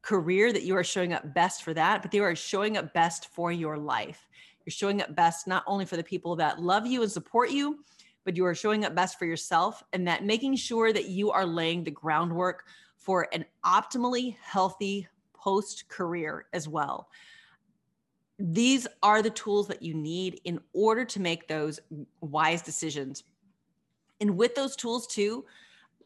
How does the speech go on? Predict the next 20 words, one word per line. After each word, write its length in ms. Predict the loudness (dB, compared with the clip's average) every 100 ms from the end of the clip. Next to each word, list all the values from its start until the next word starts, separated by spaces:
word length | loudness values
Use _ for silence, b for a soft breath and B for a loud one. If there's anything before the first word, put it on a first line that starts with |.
| _
we 140 | 0 2
are 100 | 4
weeding 500 | 2 0 2 2 2
through 760 | -2 -6 4 6 6 2 -2 -6 B B B -14
the 600 | -6 -2 0 0 -2 -6 _ _ _
information 600 | -2 0 0 0 -2 0
that 180 | 0 0
is 120 | -2 2
out 240 | 2 2
there 160 | 2 0
and 200 | 0 -4
can 140 | -4
be 100 | -4
very 320 | -2 4 4 4
confusing 520 | -2 -4 -4 -4 -6
from 180 | -6 -8
social 360 | -6 -6 -4
media 280 | -4 -2 -2
platforms, 720 | 2 0 2 0 0 0 -8 B B B B
from 580 | _ 0 2 2 0 -6